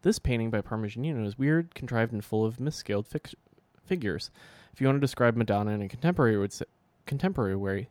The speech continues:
you, uh, contemporary way, you could say that this painting is extra.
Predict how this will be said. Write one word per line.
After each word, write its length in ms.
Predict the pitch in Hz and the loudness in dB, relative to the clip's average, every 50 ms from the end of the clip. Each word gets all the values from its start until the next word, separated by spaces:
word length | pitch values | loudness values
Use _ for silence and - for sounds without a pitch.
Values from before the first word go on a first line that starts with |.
| _ - | _ -10
you, 120 | 127 120 - _ _ _ _ _ _ _ - | -10 -10 -10 _ _ _ _ _ _ _ -6
uh, 100 | 127 - - - | -6 -6 -6 -10
contemporary 880 | - - 139 - - 151 160 - - 180 165 143 123 110 113 123 127 139 | -12 -12 -10 -6 -4 -6 -4 -2 -2 -2 0 2 2 2 2 2 0 0
way, 420 | 143 131 120 107 98 - - 87 - _ - - - - - - _ - | 0 0 0 -2 -2 -2 -4 -8 -10 _ -18 -20 -20 -20 -20 -18 _ -6
you 120 | 127 147 | -4 -4
could 160 | - - - | -2 -2 -2
say 160 | - 135 127 | 0 2 2
that 160 | 127 135 135 - | 2 2 2 0
this 120 | 135 - | -2 -4
painting 340 | - - 117 107 107 110 120 | -2 -2 -2 -2 -2 0 -2
is 140 | 127 - - - | -4 -4 -6 -6
extra. 500 | 175 180 - - - - - 57 - | -6 -6 -4 -6 -6 -4 -4 -4 -6